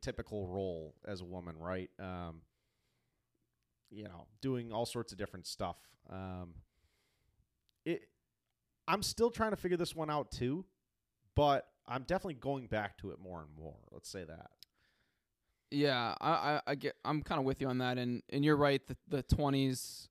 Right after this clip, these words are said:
Speaker 2: um, with, you know, World War One, lots of men were leaving the households to go to war. So this is, like, the first time where women were going out and being, like, the breadwinner for the, and
Speaker 1: Yeah,
Speaker 2: the family for the
Speaker 1: right,
Speaker 2: first time.
Speaker 1: right.
Speaker 2: And,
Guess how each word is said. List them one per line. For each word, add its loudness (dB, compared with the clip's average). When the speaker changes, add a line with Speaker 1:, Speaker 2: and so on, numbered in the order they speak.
Speaker 2:
um, -2
with, 2
you 2
know, -2
World 6
War 6
One, 2
lots 4
of 4
men 4
were 0
leaving -2
the -4
households -2
to -4
go -4
to 0
war. 2
So -4
this -2
is, 0
like, 0
the -2
first -2
time 2
where 0
women 4
were 0
going 2
out 0
and -2
being, 0
like, -6
the -8
breadwinner 0
for -8
the, -10
and -4
Speaker 1:
Yeah, 6
Speaker 2:
the 2
family 4
for 0
the -4
Speaker 1:
right, 4
Speaker 2:
first 2
time. 6
Speaker 1:
right. 2
Speaker 2:
And, 4